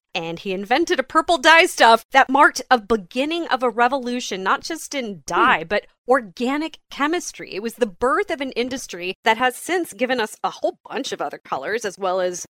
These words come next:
Speaker 1: things we know as drugs, explosives, fertilizers,
Speaker 2: Hmm.
Speaker 1: plastics. So
Speaker 2: Hmm.
Speaker 1: purple used to be the color of nobility, royalty.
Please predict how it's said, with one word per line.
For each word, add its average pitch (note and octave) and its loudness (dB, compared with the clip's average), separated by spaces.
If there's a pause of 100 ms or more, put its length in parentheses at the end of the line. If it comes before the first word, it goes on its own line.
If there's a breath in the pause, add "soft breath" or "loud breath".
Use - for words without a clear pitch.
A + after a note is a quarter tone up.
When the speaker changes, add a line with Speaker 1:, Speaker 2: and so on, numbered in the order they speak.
(120)
Speaker 1:
things F3+ -8
we F#3+ -4
know F#3 -2
as F3+ -2
drugs, G#3+ 0
explosives, D#4 -6
fertilizers, D4+ -2
Speaker 2:
Hmm. G4 -2
Speaker 1:
plastics. C#4+ -2
So C4+ 6
Speaker 2:
Hmm. F#3 -10
Speaker 1:
purple F4 0
used C4 -4
to D4 -8
be A#3+ -6
the A#3+ -6
color F#3+ -2
of E3+ 2 (140)
nobility, A3 4
royalty. G3 -2